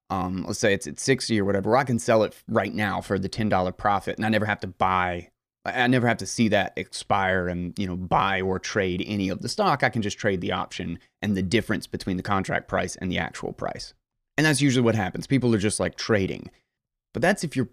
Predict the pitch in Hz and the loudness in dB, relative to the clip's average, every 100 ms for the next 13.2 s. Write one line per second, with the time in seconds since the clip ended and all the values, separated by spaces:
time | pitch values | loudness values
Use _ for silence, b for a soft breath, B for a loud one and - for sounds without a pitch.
0 | - 131 - 95 110 123 117 98 - 113 | -4 -4 -2 0 2 4 4 2 2 4
1 | 107 101 95 92 - 92 95 92 85 87 | 4 2 0 -2 -4 -4 -2 -2 -2 0
2 | 95 95 - 71 - 95 - - 101 95 | 2 2 -2 -6 -4 -6 -6 -4 -2 0
3 | 92 - 107 110 - 90 82 80 - - | -2 -2 0 0 -2 -6 -6 -8 -8 -6
4 | - - - _ _ _ _ _ - 117 | -6 -6 -14 _ _ _ _ _ -10 0
5 | 165 165 131 110 127 143 143 139 139 123 | 2 4 2 4 6 6 6 4 4 0
6 | _ _ _ - - - 113 113 110 - | _ _ _ -12 -6 2 6 6 4 0
7 | 95 80 69 - _ _ _ _ - - | -2 0 -4 -8 _ _ _ _ -14 -2
8 | 117 104 95 - 107 104 107 117 123 147 | 2 2 -2 -6 -4 0 4 4 4 2
9 | 139 135 120 - - 117 104 - - - | 2 0 -6 -12 -4 0 -2 -4 -8 -8
10 | 50 50 - _ _ _ _ _ _ _ | -8 -12 -18 _ _ _ _ _ _ _
11 | _ _ _ _ _ 110 113 123 123 160 | _ _ _ _ _ 2 2 2 2 0
12 | - 226 - - 151 120 - 110 110 107 | 0 -4 -4 0 2 2 0 0 2 2
13 | 101 - | 0 -6